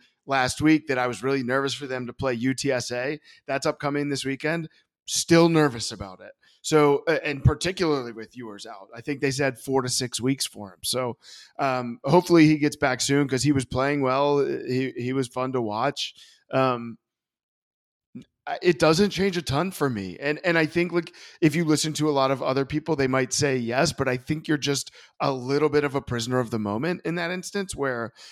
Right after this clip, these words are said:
they were at home, big game, do it for coach who just was the offensive coordinator over there, whatever it is. They got up for it, probably should have won, didn't, and that's that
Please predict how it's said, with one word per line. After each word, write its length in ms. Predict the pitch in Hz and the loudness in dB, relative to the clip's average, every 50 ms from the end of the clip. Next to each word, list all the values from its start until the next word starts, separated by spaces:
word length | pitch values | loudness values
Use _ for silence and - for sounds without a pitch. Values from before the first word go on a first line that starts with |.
| - - - _ _ - | -20 -20 -20 _ _ 2
they 500 | 135 139 143 143 139 139 139 135 131 123 - - | 4 6 6 6 6 6 4 4 2 0 -4 -4
were 220 | 123 131 127 123 - | -2 -2 -2 -2 0
at 300 | - 143 143 151 147 - | 0 2 2 2 0 0
home, 480 | 135 139 139 135 135 135 131 135 131 - _ _ _ _ _ | 0 0 2 2 2 2 0 0 -4 -6 _ _ _ _ _
big 320 | - 165 170 175 165 151 127 | 4 6 6 6 4 0 -2
game, 440 | 147 147 147 147 143 147 143 139 131 _ _ _ _ _ - | -2 0 0 0 0 -2 -4 -6 -8 _ _ _ _ _ 0
do 160 | - 170 180 | 2 4 4
it 120 | 185 175 180 | 4 4 2
for 180 | - 165 156 | -4 -8 -8
coach 400 | - - 165 170 170 165 - - | -4 0 0 2 2 2 0 0
who 100 | 160 143 | 0 0
just 220 | 127 139 156 - - | 0 0 -2 0 2
was 160 | 156 147 123 | 2 2 4
the 80 | 147 147 | 4 4
offensive 400 | 143 151 - 160 147 - - - | 4 4 2 -2 -2 -2 -6 0
coordinator 500 | - 170 165 156 156 156 151 143 151 151 | 4 4 4 6 6 4 4 6 6 4
over 140 | 143 147 | 4 4
there, 180 | 143 147 143 143 | 2 2 2 2
whatever 380 | 135 147 160 170 165 185 190 175 | 2 4 4 4 4 4 2 4
it 80 | 151 | 4
is. 440 | 147 131 120 113 113 113 113 - - _ _ _ _ _ _ _ _ _ - | 2 2 0 -2 -4 -6 -10 -12 -12 _ _ _ _ _ _ _ _ _ 0
They 140 | 135 151 | 2 2
got 200 | 156 175 165 160 | 4 4 4 6
up 260 | 151 143 143 143 - - | 6 4 4 2 0 -2
for 220 | 131 127 131 143 | 2 2 4 4
it, 180 | 151 170 - - _ _ _ _ _ _ _ - | 2 0 -2 -4 _ _ _ _ _ _ _ -2
probably 480 | - 143 147 170 185 180 175 175 175 175 | 2 4 6 6 6 6 6 8 8 8
should 220 | - - 175 170 | 8 6 6 6
have 140 | 165 156 135 | 4 4 2
won, 460 | 131 131 131 127 131 139 147 160 156 - _ _ _ _ _ _ _ | 0 0 0 2 0 0 -2 -4 -6 -8 _ _ _ _ _ _ _
didn't, 500 | - 151 180 180 170 156 160 180 180 - _ _ - - | 2 2 4 4 4 2 2 0 -4 -8 _ _ -8 -6
and 440 | 156 156 156 156 160 160 156 160 - _ _ _ _ _ _ _ _ _ _ _ _ _ _ _ _ | -4 -2 -2 -2 -2 -4 -6 -8 -10 _ _ _ _ _ _ _ _ _ _ _ _ _ _ _ _
that's 460 | - 107 117 135 143 165 160 - - | -18 -8 -4 -2 0 0 -2 0 0
that 320 | 160 160 185 - 127 - | 2 2 4 2 0 -2